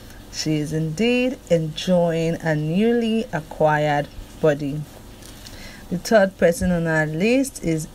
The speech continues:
Yvonne Jegede. Yvonne Jegede is also a Nollywood actress who was married to Olakunle Faole, A K A Abounce. They got married in the year two thousand and seventeen.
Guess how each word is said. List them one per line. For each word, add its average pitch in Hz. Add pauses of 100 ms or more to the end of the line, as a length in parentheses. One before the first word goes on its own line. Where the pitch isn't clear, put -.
Yvonne 147
Jegede. 143 (840)
Yvonne 196
Jegede 269
is 180
also 254
a 185
Nollywood 240
actress 151
who 185
was 170
married 175
to -
Olakunle 160
Faole, 147 (420)
A 196
K 160
A 165
Abounce. 151 (560)
They 170
got 185
married 180
in 175
the 165
year 160
two 160
thousand 156
and 151
seventeen. 151